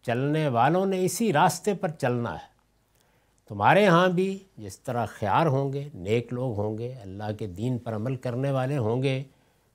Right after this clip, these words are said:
उसी तरह से अशरार भी पैदा होंगे। और अशरार वो सब कुछ करेंगे जो तुमसे पहली उम्मतों में होता रहा है, यानी बड़े से बड़े जुर्म का इर्तिकाब करने के लिए तैयार होंगे।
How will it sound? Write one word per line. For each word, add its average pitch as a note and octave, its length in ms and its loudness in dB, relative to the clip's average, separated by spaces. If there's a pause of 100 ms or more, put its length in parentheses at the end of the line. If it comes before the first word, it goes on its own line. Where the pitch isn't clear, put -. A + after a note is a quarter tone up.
(140)
उसी F3+ 280 -2
तरह A2+ 300 -2
से A2+ 180 -8 (320)
अशरार D#3 400 4
भी C3 160 0
पैदा E2+ 300 -12
होंगे। F2 340 -18 (580)
और A#2+ 200 -4
अशरार B2 500 6
वो F3 180 0
सब A3+ 380 0
कुछ - 220 2
करेंगे D#3+ 580 0
जो G#2+ 140 -6
तुमसे C#3+ 460 -6
पहली E3 580 0
उम्मतों A#2+ 480 -6
में B2 160 -8
होता G2 360 -12
रहा F2+ 220 -16
है, F#2 120 -20 (580)
यानी G#2 220 -12
बड़े C#3+ 360 0
से C3 160 -6
बड़े C3+ 360 2
जुर्म A#2+ 340 -2
का B2 200 -10 (100)
इर्तिकाब A#2 600 -8
करने A#2+ 300 -12
के A#2+ 100 -16
लिए A2+ 180 -12
तैयार G#2 440 -2
होंगे। D#3 380 4